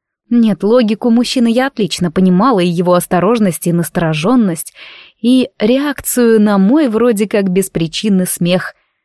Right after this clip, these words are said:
понимала, но следовать ей не собиралась. "Алиан, хотите, покажу, что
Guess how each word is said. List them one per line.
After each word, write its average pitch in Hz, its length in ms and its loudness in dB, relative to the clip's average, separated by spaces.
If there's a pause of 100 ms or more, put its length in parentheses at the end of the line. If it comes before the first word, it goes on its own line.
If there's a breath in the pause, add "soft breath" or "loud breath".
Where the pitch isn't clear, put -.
(220)
понимала, 190 640 2 (320)
но 269 180 4
следовать 214 540 0
ей 208 220 2
не 196 100 2
собиралась. 190 760 -2 (1200)
"Алиан, 226 480 0 (320 soft breath)
хотите, 226 680 0 (220)
покажу, 254 480 0
что 202 420 0